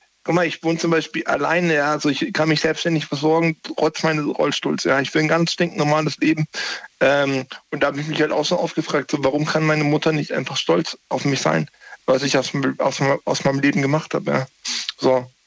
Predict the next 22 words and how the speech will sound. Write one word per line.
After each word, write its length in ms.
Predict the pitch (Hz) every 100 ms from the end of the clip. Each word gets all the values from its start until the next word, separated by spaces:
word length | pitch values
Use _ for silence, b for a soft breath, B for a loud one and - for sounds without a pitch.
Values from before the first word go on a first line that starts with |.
| _ _ _
Weißt 180 | 151 165
du, 40 |
wo 80 | 160
ich 100 | 160
auf 80 | 156
die 140 | 170
Welt 180 | 165 185
zum 120 | 180
Beispiel 320 | 175 160 170 156
geko-, 240 | 151 160
gekommen 360 | 165 - 165 165
bin, 200 | 170 156
hat 160 | 151
der 100 | -
Arzt 240 | 151 160 -
zu 80 |
meiner 200 | 156 151
Mutter 260 | 151 156 160
gesagt, 260 | 151 156 196
ihr 140 | 135
Sohn 320 | - 160 175
wird 160 | 165 196